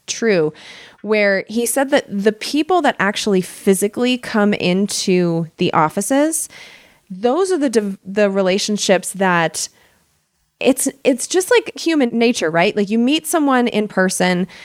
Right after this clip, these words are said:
they present themselves well, especially if you have expertise in an area, so that when those staffers end up in the room where they're discussing where they're gonna go with the policies or how they're gonna vote,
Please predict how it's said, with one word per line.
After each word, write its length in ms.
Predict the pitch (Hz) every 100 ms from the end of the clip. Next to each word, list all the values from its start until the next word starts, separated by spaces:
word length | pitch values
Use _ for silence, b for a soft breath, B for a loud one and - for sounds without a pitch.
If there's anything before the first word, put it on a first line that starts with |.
| B B
they 100 | 190
present 420 | - 233 262 262
themselves 460 | 262 240 247 226 208
well, 300 | 208 202 202
especially 540 | - - 254 - 285
if 60 | 247
you 60 |
have 120 | 247 208
expertise 680 | 202 - 214 208 208 196 202
in 100 | 190
an 100 | 175
area, 500 | - 190 196 170 156 B B B
so 200 | - 254
that 160 | 240
when 140 | 240 247
those 180 | 254 247
staffers 560 | - 269 294 381 320 -
end 260 | 220 240 240
up 240 | 208 208 -
in 200 | 214 220
the 100 | 208
room 320 | 190 196 208
where 140 | 196
they're 180 | 190 190
discussing 840 | 190 190 - - 180 - 202 202
where 160 | 185 180
they're 140 | 185
gonna 180 | 185 175
go 300 | 170 175 180
with 160 | 180 175
the 80 | 165
policies 440 | 185 180 180 180
or 60 | 175
how 220 | 196 196
they're 100 | 190
gonna 180 | 185 160
vote, 340 | 165 202 185